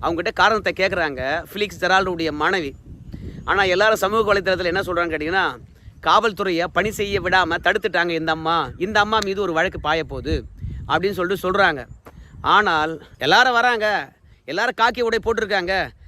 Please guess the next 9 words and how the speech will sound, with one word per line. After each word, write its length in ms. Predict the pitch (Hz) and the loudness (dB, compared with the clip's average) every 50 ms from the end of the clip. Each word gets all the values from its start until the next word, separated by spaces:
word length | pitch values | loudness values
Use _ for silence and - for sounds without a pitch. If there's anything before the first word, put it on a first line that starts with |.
| _ _ - - | _ _ -20 -10
உள்ள 240 | - 185 247 269 247 | -8 -4 -4 -4 -2
போறேன்னு 280 | 185 220 233 240 226 | -2 -2 -2 -2 -2
சொன்னா 180 | 196 208 214 214 | -4 -4 -4 -4
விட்டுற 200 | 208 190 226 226 | -4 -2 -4 -4
முடியுமா? 440 | 220 208 208 208 233 226 202 139 120 - - _ _ - - - _ - - - - - - | -4 -4 -6 -2 0 -2 -2 -2 -4 -12 -20 _ _ -20 -20 -20 _ -20 -20 -20 -20 -18 -8
அதனால 340 | 127 156 185 196 175 185 190 | -6 -4 -2 -2 -2 -2 -2
போதிய 440 | - - 202 226 240 233 233 208 | -4 -2 -2 -2 -2 0 -2 -2
ஆதாரத்தை 400 | 175 185 214 220 214 214 185 208 - - | 0 0 2 2 0 -2 -2 -4 -4 -2
கேட்டிருக்கிறாங்க. 760 | 196 185 196 185 - 160 156 147 139 131 135 147 151 156 | -2 -2 -2 -2 -2 -2 -2 -2 -2 -2 -4 -2 -2 -2